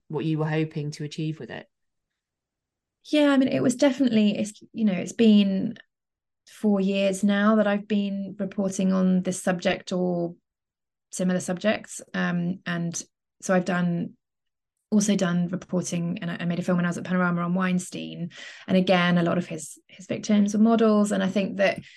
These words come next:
Speaker 2: the more I've reported on it, the more trust that I have, and peop-, you know, that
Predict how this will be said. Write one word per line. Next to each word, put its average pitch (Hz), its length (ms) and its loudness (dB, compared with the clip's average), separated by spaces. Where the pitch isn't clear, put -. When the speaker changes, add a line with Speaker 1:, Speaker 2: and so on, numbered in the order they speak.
Speaker 2:
the 190 120 0
more 196 320 4
I've 185 180 4
reported 196 480 -2
on 175 100 -2
it, - 220 -8
the 180 80 -2
more 185 440 2
trust - 400 -6
that 185 100 -2
I 175 100 0
have, 170 340 -2
and 170 300 -8
peop-, 170 300 -2
you 185 80 2
know, 170 100 0
that 180 260 -4